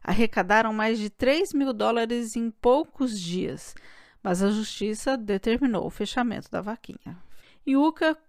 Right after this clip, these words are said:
conseguiu pagar a fiança e aguardou o julgamento em liberdade.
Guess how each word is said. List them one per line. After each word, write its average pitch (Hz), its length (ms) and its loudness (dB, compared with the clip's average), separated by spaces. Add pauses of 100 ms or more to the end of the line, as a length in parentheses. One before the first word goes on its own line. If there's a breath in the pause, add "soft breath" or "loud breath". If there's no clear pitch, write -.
conseguiu 294 560 0
pagar 170 360 0
a - 40 -6
fiança 240 640 0
e 247 100 0
aguardou 247 600 0
o 202 40 -2
julgamento 202 560 -6
em 180 40 -8
liberdade. - 800 -10